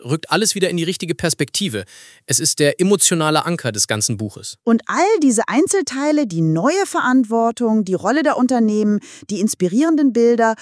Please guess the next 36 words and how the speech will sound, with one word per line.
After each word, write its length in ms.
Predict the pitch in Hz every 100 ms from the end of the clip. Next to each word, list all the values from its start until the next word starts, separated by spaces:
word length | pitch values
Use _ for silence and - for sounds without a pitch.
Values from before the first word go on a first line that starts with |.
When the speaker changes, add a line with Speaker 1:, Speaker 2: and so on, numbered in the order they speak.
| - -
Speaker 2:
fügt 440 | - - 359 - -
er 100 | 262
ja 200 | 247 247
zu 180 | - -
einem 260 | 196 196
großen 540 | 160 175 220 320 - 240
Ganzen 460 | 196 196 180 180
zusammen. 560 | 160 - 131 131 107 71 _ _ _ -
Er 120 | 196
nennt 280 | 202 262 277
es 200 | 285 -
die 180 | 220
soziale 720 | 202 196 - - 190 202 262 254
Marktwirtschaft 880 | 196 226 - 214 233 - 233 -
zwei 320 | - - 180 220
Punkt 480 | - 240 240 233
null. 360 | 233 320 208 139 - - _ _ _ _ _ -
Das 220 | 226 -
klingt 260 | 403 381
erstmal 360 | 214 240 226 208
sperrig. 580 | - - 381 285 151 - _ _
Was 320 | - 269 320
steckt 280 | - 427 -
dahinter? 520 | 180 160 143 139 127 -
Speaker 1:
Es 120 | 147
ist 160 | 214
im 140 | - 190
Grunde 320 | 160 202 196
sein 380 | 139 139 190 208
Plan 340 | - 120 143
für 200 | 190 175
ein 140 | 123 123
Update 480 | - 190 - 98 80
unseres 300 | - 113 123
gesamten 440 | 123 123 135 - 113
Wirtschaftssystems. 920 | 143 - 117 - 98 - 76 - -